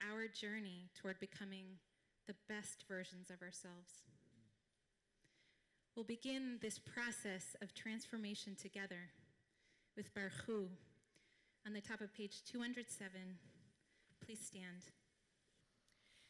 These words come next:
"Berosh Hashanah yikatevun, uvyom tzom kippur yichatemun." On Rosh Hashanah it is written, and on the fast of Yom Kippur it is sealed.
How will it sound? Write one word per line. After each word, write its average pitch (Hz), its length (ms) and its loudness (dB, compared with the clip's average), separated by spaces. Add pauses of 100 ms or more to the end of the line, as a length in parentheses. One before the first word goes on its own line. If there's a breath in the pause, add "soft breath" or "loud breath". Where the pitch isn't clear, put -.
(300 loud breath)
"Berosh 220 420 6
Hashanah 226 680 2
yikatevun, 220 920 -4 (440)
uvyom 226 560 0
tzom 185 320 -2
kippur 208 640 0 (460 loud breath)
yichatemun." 196 720 -2 (1040 loud breath)
On 220 80 -2
Rosh 262 200 2
Hashanah 277 540 4
it 240 100 -2
is 208 180 0
written, 247 420 2
and 202 120 0
on 208 100 0
the 190 100 0
fast 240 500 0
of 196 140 -4
Yom 214 160 -2
Kippur 226 600 -4
it 185 80 -6
is 170 100 -8
sealed. 190 640 -4